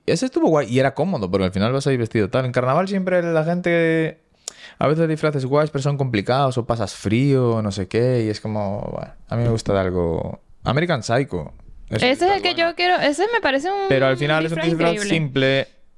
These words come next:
Speaker 1: un traje con el chubasquero,
Speaker 2: Pero
Speaker 1: tal.
Speaker 2: es, es un disfraz cool.
Speaker 1: Después del caso del otro día, no quiero ir de,
Speaker 2: No quieres ir de
Speaker 1: no quiero ir de asesino.
Speaker 2: asesino.
Speaker 1: <laughs> Joder, vaya tela.
Speaker 2: Es que de hecho había mucha, eh, mucha gente tuvo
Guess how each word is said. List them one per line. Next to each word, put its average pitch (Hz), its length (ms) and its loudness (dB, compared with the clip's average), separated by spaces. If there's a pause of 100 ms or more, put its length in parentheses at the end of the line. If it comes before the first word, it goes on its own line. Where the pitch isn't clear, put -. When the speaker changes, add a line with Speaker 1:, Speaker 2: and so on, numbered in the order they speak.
(140)
Speaker 1:
un 127 240 0
traje 151 560 0
con 135 100 -2
el 131 100 -4
chubasquero, 139 720 0
Speaker 2:
Pero 269 180 4
Speaker 1:
tal. 294 120 0
Speaker 2:
es, - 100 -8
es 269 100 2
un 277 240 -2
disfraz 294 380 -2 (100)
cool. 302 340 2 (1600)
Speaker 1:
Después 147 360 2
del 143 520 4
caso 139 280 2
del 131 100 4
otro 127 220 2
día, 151 500 2
no 131 340 2
quiero 123 320 4
ir 120 160 2
de, 120 120 0
Speaker 2:
No 117 80 2
quieres 117 340 0
ir - 80 -4
de - 180 -2
Speaker 1:
no 156 120 0
quiero 151 240 -2
ir 147 40 0
de 147 60 2
asesino. 170 480 0
Speaker 2:
asesino. - 160 -4 (1040)
Speaker 1:
<laughs> - 100 -20
Joder, 110 480 2 (640)
vaya 117 260 2
tela. 95 300 0
Speaker 2:
Es 240 100 2
que 262 100 0
de 262 100 2
hecho 254 180 -2
había 220 200 2
mucha, 240 400 0
eh, 220 200 0
mucha 214 220 -4
gente 233 160 0
tuvo 247 240 2